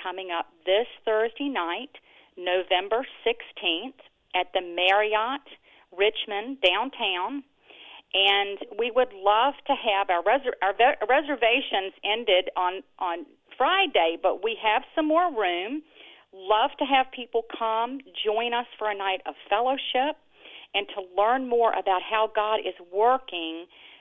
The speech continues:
through this mission and continues to work through this mission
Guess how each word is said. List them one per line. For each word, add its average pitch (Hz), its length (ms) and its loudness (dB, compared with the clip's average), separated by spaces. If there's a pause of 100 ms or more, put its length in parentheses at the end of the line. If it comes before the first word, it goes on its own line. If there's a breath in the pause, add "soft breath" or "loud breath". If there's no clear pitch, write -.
(200 loud breath)
through 233 280 0
this 220 180 2 (100)
mission - 680 -4 (340 loud breath)
and 202 200 -2
continues 233 500 -6 (140)
to 247 100 -4
work 214 420 0
through 220 160 -2
this 214 180 0
mission 240 380 -2